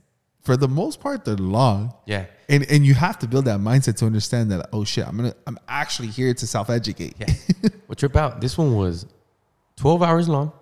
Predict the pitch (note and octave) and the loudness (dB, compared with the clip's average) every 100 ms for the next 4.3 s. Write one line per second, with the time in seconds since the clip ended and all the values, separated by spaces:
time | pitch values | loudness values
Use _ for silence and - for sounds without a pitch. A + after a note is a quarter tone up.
0 | _ _ _ A#2+ B2 A#2 G#2 G2 G2+ - | _ _ _ -6 -2 -2 -2 -4 -8 -10
1 | _ _ _ _ _ A2+ - - - A2+ | _ _ _ _ _ -18 -10 -8 -8 -10
2 | - - A#2+ D#3 G#2 G#2 F#2+ F#2+ A2 G#2+ | -12 -12 -6 -4 -4 -6 -6 -6 -6 -4
3 | A2 G2+ A#2+ B2+ - A#2 G2+ G2 G#2+ A#2+ | -6 -6 -8 -8 -4 -4 -2 -2 -4 -4
4 | F#2+ E2+ E2+ | -6 -8 -10